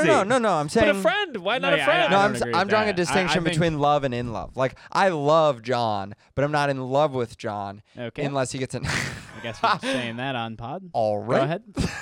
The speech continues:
Speaker 3: Finish the thought.
Speaker 2: <laughs> No, but I'm not in love with John, and I certainly don't wanna fuck John right now 'cause his apartment's a mess.
Speaker 3: Thank you.
Speaker 2: But I am, I have fallen in love with people, and that's, like, a violent experience.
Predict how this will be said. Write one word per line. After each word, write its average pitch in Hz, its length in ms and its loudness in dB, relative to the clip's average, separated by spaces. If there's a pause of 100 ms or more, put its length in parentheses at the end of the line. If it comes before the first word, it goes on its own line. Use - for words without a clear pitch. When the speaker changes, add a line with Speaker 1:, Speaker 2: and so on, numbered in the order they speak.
Speaker 3:
Finish 165 220 -8
the 165 80 -12
thought. 214 320 -6 (140)
Speaker 2:
<laughs> 180 120 -4 (680)
No, 285 80 2
but 220 80 4
I'm 226 80 4
not 247 160 4
in 190 180 -6
love 185 220 2
with 156 240 -2
John, 160 360 4
and 120 120 2
I 135 80 2
certainly 202 320 2
don't 165 100 2
wanna 135 140 2
fuck 160 320 0
John 107 340 -4
right 107 220 -2
now 135 540 -4 (200)
'cause 120 160 -4
his 113 120 -8
apartment's 120 500 -4
a - 20 -16
mess. - 360 -16
Speaker 3:
Thank 196 180 -16
you. - 60 -20 (260)
Speaker 2:
But 147 380 4 (220)
I 180 380 2
am, 147 260 0 (460)
I 160 180 2
have 180 280 2
fallen 147 400 2
in 226 220 0
love 143 180 2
with 123 160 -4
people, 117 340 -4
and 131 80 -2
that's, 170 260 0
like, 160 140 -2
a 120 300 0 (580)
violent 131 540 -2
experience. - 800 -10